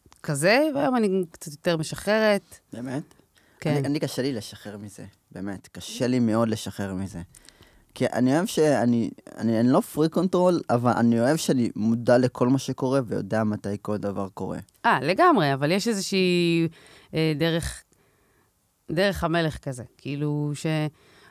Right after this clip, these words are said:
Speaker 1: אתה יכול לדעת הכל, הכל בסדר, אבל, אה,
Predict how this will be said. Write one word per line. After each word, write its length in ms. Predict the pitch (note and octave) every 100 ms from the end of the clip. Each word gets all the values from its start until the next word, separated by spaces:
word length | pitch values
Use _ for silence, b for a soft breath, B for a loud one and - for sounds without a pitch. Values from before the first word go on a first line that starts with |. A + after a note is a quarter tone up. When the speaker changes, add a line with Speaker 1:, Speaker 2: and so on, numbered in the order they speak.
| -
Speaker 1:
אתה 80 |
יכול 200 | G3 - A#4
לדעת 340 | C#4+ E3 D3 D#3+
הכל, 280 | - C#3+ C3
הכל 180 | - G3
בסדר, 480 | A3+ - A3 D#3+ C3 - b b b -
אבל, 400 | D3 C#3+ D3 D3
אה, 400 | D3 C#3+ C#3+